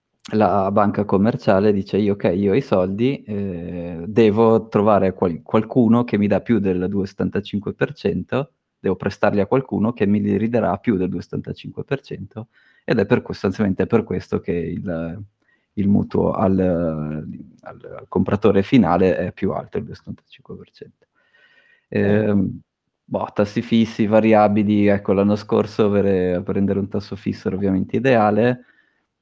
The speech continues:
Speaker 1: tasso variabile, boh, chi lo sa, adesso è un po' un gamble. Cioè, vuol dire, peggio di così può andare? Boh, probabilmente sì.
Speaker 2: Ah, no,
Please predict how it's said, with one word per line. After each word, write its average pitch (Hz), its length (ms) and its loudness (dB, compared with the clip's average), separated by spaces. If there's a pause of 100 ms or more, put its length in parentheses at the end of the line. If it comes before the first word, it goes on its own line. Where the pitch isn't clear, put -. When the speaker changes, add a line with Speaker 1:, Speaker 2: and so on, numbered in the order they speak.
(120)
Speaker 1:
tasso - 300 -2
variabile, 104 1040 4 (440)
boh, 101 300 0
chi 101 140 -8
lo 98 100 -4
sa, 101 240 -2
adesso 95 380 -4
è 98 120 0
un 87 80 -6
po' 95 120 -4
un 95 80 0
gamble. 87 540 -4 (300)
Cioè, - 140 -6
vuol 101 120 2
dire, 90 140 0
peggio 107 280 2
di 113 120 0
così 110 300 0
può 95 120 -2
andare? 95 380 2
Boh, 98 140 -4
probabilmente 95 600 -4
sì. - 160 -6
Speaker 2:
Ah, 101 140 -2
no, 185 180 -6